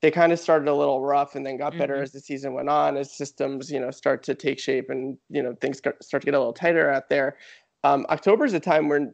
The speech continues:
Speaker 1: teams are really kind of willy-nilly about, you know,
Speaker 2: Yep.
Speaker 1: offense and, and whatnot. So I actually find this matchup on Sunday to be very intriguing, because the Flyers' first line is quite good.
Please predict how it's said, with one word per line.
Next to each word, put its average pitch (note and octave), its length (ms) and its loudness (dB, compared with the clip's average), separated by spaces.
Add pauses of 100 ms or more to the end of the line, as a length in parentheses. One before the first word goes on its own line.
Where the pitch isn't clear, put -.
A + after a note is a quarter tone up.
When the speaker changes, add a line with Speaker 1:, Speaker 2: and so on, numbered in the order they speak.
(120)
Speaker 1:
teams E3+ 400 -2
are D3+ 160 4
really D#3 640 0 (200)
kind D#3 160 2
of D3+ 60 2
willy-nilly D#3 520 6
about, C#3+ 460 0 (100)
you E3 100 -6
know, G3+ 60 2
Speaker 2:
Yep. A3+ 120 4
Speaker 1:
offense D3+ 560 2
and, C#3 360 -6
and D3+ 100 -8
whatnot. D3 420 -4
So C#3+ 220 -2 (320)
I D#3+ 100 6
actually A3 220 2
find D3+ 340 4
this E3 320 -2
matchup C#3 380 -4
on C#3 140 -4
Sunday C#3+ 260 -4
to C3+ 80 -10
be C#3 160 -10
very C3 260 -4
intriguing, B2+ 440 -8
because A#2+ 180 -14
the C#3+ 80 -14
Flyers' C3+ 300 0
first - 240 -8
line C3 180 -4
is B2+ 80 -12
quite C3 300 -6
good. C#3+ 360 0